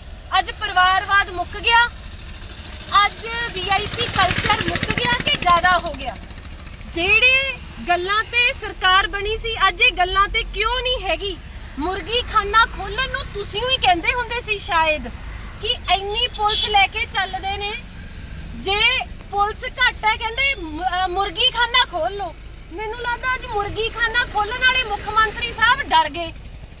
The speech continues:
ਤਾਂ ਹੀ ਇੰਨੇ ਮੁਲਾਜ਼ਮ ਖੜੇ ਕਰਤੇ, ਥਾਣੇ ਖਾਲੀ ਹੋ ਗਏ। ਹੋਰ ਕੋਈ ਕੰਮ ਨਹੀਂ ਰਿਹਾ। ਵੀਆਈਪੀ ਕਲਚਰ ਸਾਂਭਣ ਨੂੰ ਇਹ ਪੁਲਿਸ ਲੱਗੀ ਹੋਈ ਹੈ। ਤਾਂ ਮੈਂ ਆਪਣੇ ਪੁਲਿਸ ਮੁਲਾਜ਼ਮਾਂ ਨੂੰ ਸਲੂਟ ਕਰਦੀ ਹਾਂ ਕਿ ਮੇਰੇ ਵੀਰ, ਜਿੱਥੇ ਇਹਨਾਂ ਨੂੰ ਡਿਊਟੀ ਮਿਲਦੀ ਹੈ,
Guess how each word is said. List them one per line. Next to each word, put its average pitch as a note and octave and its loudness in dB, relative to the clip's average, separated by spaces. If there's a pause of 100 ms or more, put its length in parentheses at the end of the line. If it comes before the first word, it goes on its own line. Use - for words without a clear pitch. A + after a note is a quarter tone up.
(140)
ਤਾਂ G4+ 2
ਹੀ G#4+ 0 (120)
ਇੰਨੇ G#4+ -2
ਮੁਲਾਜ਼ਮ G#4+ 4
ਖੜੇ A#4+ -2
ਕਰਤੇ, G#4+ 0 (360)
ਥਾਣੇ G4 4
ਖਾਲੀ G#4 2
ਹੋ G#4 -2
ਗਏ। G#4+ -2 (320)
ਹੋਰ F#4 4
ਕੋਈ B4+ -2
ਕੰਮ G4+ 0
ਨਹੀਂ G#4+ -2
ਰਿਹਾ। G#4+ 4 (360)
ਵੀਆਈਪੀ G#4+ 0
ਕਲਚਰ A#4 2 (100)
ਸਾਂਭਣ A#4 0
ਨੂੰ B4 0 (180)
ਇਹ B4+ 2
ਪੁਲਿਸ G#4+ 2
ਲੱਗੀ E4 0
ਹੋਈ D#4+ -6
ਹੈ। D4+ -2 (420)
ਤਾਂ A#4 4
ਮੈਂ F#4+ 2 (120)
ਆਪਣੇ A#4 -6
ਪੁਲਿਸ G#4 -2
ਮੁਲਾਜ਼ਮਾਂ G#4 0
ਨੂੰ A#4+ -4
ਸਲੂਟ F4+ -4
ਕਰਦੀ G#4+ 0
ਹਾਂ A#4+ -4 (420)
ਕਿ G#4+ -2 (840)
ਮੇਰੇ G4 2
ਵੀਰ, F#4+ -4
ਜਿੱਥੇ G4 -6
ਇਹਨਾਂ A#4+ 2
ਨੂੰ B4+ -4
ਡਿਊਟੀ G4+ -4
ਮਿਲਦੀ G4 -2
ਹੈ, F#4+ 6